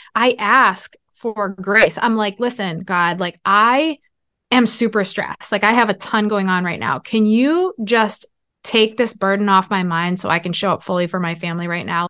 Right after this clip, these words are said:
I know I have a lot of junk that I have to deal with tomorrow, but can you make it for tomorrow, not for right now?" And I just felt like a release. And what it did was I didn't even really have to have this, like, crazy business morning routine, because when I sat down, it was already teed up for me from the day before.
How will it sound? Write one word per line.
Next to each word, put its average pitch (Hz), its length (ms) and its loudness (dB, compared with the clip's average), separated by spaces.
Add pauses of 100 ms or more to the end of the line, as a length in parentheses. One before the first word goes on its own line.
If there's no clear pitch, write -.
I 226 140 4
know 220 200 4
I 247 80 4
have 254 140 0
a - 20 -4
lot 226 180 0
of 214 60 -2
junk 196 300 -4
that 196 100 -2
I 170 80 2
have 175 140 -2
to 185 80 -4
deal 180 180 -2
with 185 140 -4
tomorrow, 170 400 0
but 185 160 -6
can 214 120 0
you 202 120 2
make 196 260 2
it - 140 -2
for 214 200 -2
tomorrow, 170 520 -2
not 165 260 -2
for 202 180 -6
right 180 220 -4
now?" 180 300 -2
And 240 120 2
I 240 120 4
just 269 480 0
felt 208 360 2 (480)
like 214 140 -2
a 202 80 -2
release. 180 560 -2 (140)
And 269 420 2 (280)
what 226 260 2
it 196 140 -2
did 269 220 2
was 202 440 -6 (200)
I 214 120 0
didn't 339 180 0
even 294 160 0
really 233 220 0
have 185 300 -2
to 220 80 -8
have 233 180 0
this, 233 180 -2
like, 202 180 -2
crazy 208 540 -2
business 196 640 -2
morning 262 260 0
routine, 277 440 -2 (180)
because 226 240 2
when 214 160 2
I 226 120 4
sat 240 280 0
down, 202 240 0
it 233 100 0
was 240 140 0
already 220 240 0
teed 208 320 -4
up - 200 2
for 202 140 -6
me 180 180 -2
from 180 180 -2
the 175 60 -2
day 175 120 -2
before. 170 400 -4